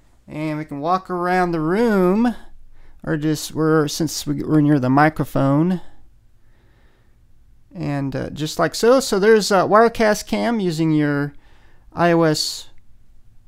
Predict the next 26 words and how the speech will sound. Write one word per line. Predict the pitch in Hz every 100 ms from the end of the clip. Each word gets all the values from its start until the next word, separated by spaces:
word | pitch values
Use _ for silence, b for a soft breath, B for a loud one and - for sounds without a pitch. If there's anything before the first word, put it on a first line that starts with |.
| - - - - - _ _ - - - - - - _ - - - _ _ - - - - - _ - _ - - - _ _ - - - - _ _ -
I | 175
O | 175
S | 165 165 -
mobile | 156 170 170
device. | 147 143 202 190 202 190 - -
And | - 143 143 139
I'll | 131
try | - 151
to, | 143 - 156 143 135
uh, | 131 131 131 - _ -
get | 143
this | - -
thing. | 156 147
We're | 151
seeing | 156 202 190
a |
little | 180 190
bit | 175
of | 170
a | 151 151
latency | 135 143 139 151 - 139
there, | 127 139 135 131 b b b b b b b b _ _ -
but, | 143 143
uh, | 147 131
real | 156 226
cool. | 220 240 240 294 -